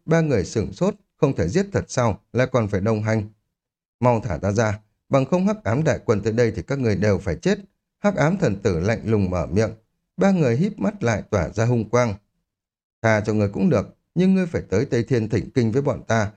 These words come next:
còn phải hóa thành tọa kỵ," Huyền Húc thản nhiên nói. "Tây Thiên Thỉnh Kinh, tọa kỵ." Bên ngoài cơ thể hắc ám thần tử hiện lên một luồng sáng đen nhánh, hắn gầm lên, "Các người dám cả gan vũ nhục ta."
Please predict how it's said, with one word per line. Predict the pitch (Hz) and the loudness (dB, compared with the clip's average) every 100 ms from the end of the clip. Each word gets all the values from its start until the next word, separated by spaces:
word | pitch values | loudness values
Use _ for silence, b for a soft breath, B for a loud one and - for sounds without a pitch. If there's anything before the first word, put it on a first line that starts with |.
| b _ | b _
còn | 143 135 | -2 0
phải | 113 | 0
hóa | 101 127 220 | 0 0 0
thành | 143 98 | 0 0
tọa | - 107 | -2 -2
kỵ," | - 113 104 - _ 135 | -2 -2 -2 -8 _ 0
Huyền | 131 | 2
Húc | 170 226 - | 2 0 -2
thản | 95 73 | -4 0
nhiên | 107 98 | -2 0
nói. | 90 165 254 - _ _ _ _ | 0 0 -2 -8 _ _ _ _
"Tây | 131 120 | 2 2
Thiên | 110 120 110 | 0 -2 -2
Thỉnh | 101 - | -4 0
Kinh, | 160 165 165 - - | 2 2 -2 -10 -4
tọa | 131 113 | -4 0
kỵ." | 139 117 - _ _ _ _ _ | 0 0 -4 _ _ _ _ _
Bên | 196 196 | 2 4
ngoài | 147 | 2
cơ | 120 185 | 0 -2
thể | 180 107 90 | 0 0 -2
hắc | - | -2
ám | 110 151 | 0 0
thần | 156 95 | 2 0
tử | - 98 101 | 0 0 0
hiện | 107 - | -2 0
lên | 127 117 | 0 2
một | 87 | 2
luồng | 98 85 | 0 -2
sáng | - 95 139 | -2 -2 0
đen | 127 101 | 0 0
nhánh, | 90 117 240 - _ _ | 0 0 -2 -4 _ _
hắn | 117 185 | 0 2
gầm | 113 78 | 2 0
lên, | 98 120 92 - _ _ _ | 0 -2 -4 -12 _ _ _
"Các | 147 | 2
người | 135 95 | 2 0
dám | 92 185 226 | 0 -2 0
cả | 95 67 | -2 0
gan | 101 101 | -2 -2
vũ | 120 202 | 0 2
nhục | 143 - | 0 0
ta." | 123 135 | -2 -4